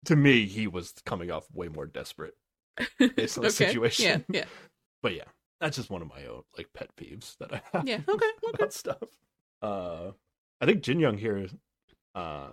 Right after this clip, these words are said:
Speaker 1: is going to tell Seulgi that he's already decided who he will pick, since he can't pick Seulgi.
Speaker 2: Yeah, well, he doesn't come out, like, she asks him for this information, so it's not like he's going, "Well, I know who I'm gonna pick 'cause I can't," you know, like,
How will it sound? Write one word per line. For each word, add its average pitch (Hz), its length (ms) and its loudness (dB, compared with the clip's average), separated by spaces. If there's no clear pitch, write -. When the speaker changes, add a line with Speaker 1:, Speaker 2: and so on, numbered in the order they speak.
Speaker 1:
is 101 100 -14
going 95 160 -8
to 85 60 -6
tell 95 260 -12
Seulgi 85 380 -10
that 78 140 -12
he's 92 220 -12
already 147 280 2
decided 92 480 -4
who 110 140 -8
he 90 120 -10
will 85 140 -12
pick, - 380 -20
since 95 160 -4
he 98 80 -10
can't - 280 -10
pick - 160 -12
Seulgi. - 380 -18
Speaker 2:
Yeah, - 240 -4
well, 285 120 2
he 349 100 10
doesn't 294 180 8
come 247 140 8
out, 208 180 6
like, 190 200 2
she 226 260 0
asks 156 380 2
him 165 120 -2
for 165 140 -2
this - 180 -4
information, 165 680 -6
so 170 140 -2
it's 175 160 -2
not 175 140 -2
like 165 200 -2
he's 156 200 -6
going, 156 280 0
"Well, 110 120 -6
I 170 320 6
know 175 180 4
who 190 80 4
I'm 175 100 2
gonna 160 160 0
pick - 240 -2
'cause 180 160 0
I 175 100 4
can't," 190 240 4
you 196 80 2
know, 165 140 2
like, 110 260 -2